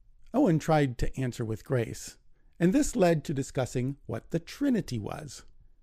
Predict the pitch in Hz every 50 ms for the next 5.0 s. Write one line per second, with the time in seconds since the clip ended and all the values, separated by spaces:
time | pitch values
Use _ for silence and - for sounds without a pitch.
0 | - _ - 160 165 156 131 123 - 131 123 123 147 139 123 - - 127 117 107
1 | 131 - - - 214 202 170 131 113 101 110 113 101 120 113 117 135 151 190 240
2 | 254 165 123 117 110 117 - 233 185 135 131 123 - - 151 127 - - 269 220
3 | - - 180 165 - - 156 139 123 120 151 151 175 196 190 202 - - 151 139
4 | - 151 131 151 139 - - 127 - 147 170 175 180 - - - - - -